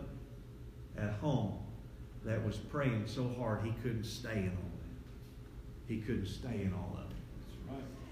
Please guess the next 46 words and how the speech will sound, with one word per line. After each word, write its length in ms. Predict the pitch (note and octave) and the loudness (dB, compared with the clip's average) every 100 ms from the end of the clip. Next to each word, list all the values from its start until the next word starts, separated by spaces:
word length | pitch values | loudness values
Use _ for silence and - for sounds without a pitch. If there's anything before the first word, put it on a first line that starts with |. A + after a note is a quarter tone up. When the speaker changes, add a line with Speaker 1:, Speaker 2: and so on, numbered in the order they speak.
| - - | -8 -2
Speaker 1:
And 120 | G2 | 0
when 120 | G2+ | 4
he 140 | A#2+ C3 | 6 8
would 240 | C3 B2+ | 8 6
come 180 | D3+ C#3 | 4 4
home 240 | C3+ D3 C#3+ | 6 6 6
to 80 | |
visit, 400 | C3 D#3 C3+ - - - - - | 6 8 6 4 0 -4 -8 -10
she 280 | - - C#3+ | -6 2 6
wouldn't 300 | D#3 G3 D3 | 8 8 6
shut 260 | - - E3 - | 4 2 2 0
her 80 | C3 | 0
door 280 | A2+ C3+ G2+ | 0 0 0
to 40 | |
him. 200 | F2 E2 - - - - - D#4 D4 D#4+ D#4+ D#4 D4+ - - - - - - - - D3 | 0 -2 -4 -8 -10 -10 -8 -8 -8 -8 -6 -6 -8 -8 -10 -10 -6 -4 -4 -6 -4 4
There's 260 | E3 - | 6 6
some 160 | G3 F3+ | 8 8
of 120 | D#3 | 10
us 240 | D#3 D3+ C3+ | 8 8 6
in 140 | C3+ | 4
this 240 | D3 - | 6 4
room 200 | D#3 C3+ B2 | 6 8 6
that 140 | B2 | 4
could 120 | B2+ | 0
say 220 | - D3 A#2+ | 0 4 6
that 320 | G#2 G#2+ - | 4 2 0
because 260 | B2+ B2+ | 2 2
of 60 | C3+ | 2
a 60 | C#3+ | 0
relationship, 680 | C#3+ C#3 - - - A#2 - - | 2 2 2 -2 -2 -2 -2 -4
because 120 | - | -4
somebody 300 | C3+ B2+ G#2+ G2+ - - - - A#2 | 0 2 2 -2 -4 -8 -10 -6 0
refused 1200 | G2 - - B3+ B3+ F3 - - - - - - | 0 0 12 12 12 12 12 8 2 -2 -6 -2
to 60 | B2+ | -2
shut 340 | - G3+ G3+ | 4 4 4
the 60 | E3+ | 4
door 240 | D#3+ B2 | 6 6
in 60 | A2+ | 4
our 180 | B2 B2+ | 2 2
face, 440 | - F#2+ - - - - - - | 0 -2 -4 -8 -8 -10 -8 0
that 200 | A#2+ A#2 | 0 2
was 120 | G#2+ | 2
apostolic, 640 | C#3 E3 - E3 C3 B2+ | 4 4 4 2 4 4
that 240 | C3 A2 G#2+ | 4 0 2
believed 340 | A#2+ D3+ D#3 | 6 6 6
God, 280 | D#3 G#2 | 6 4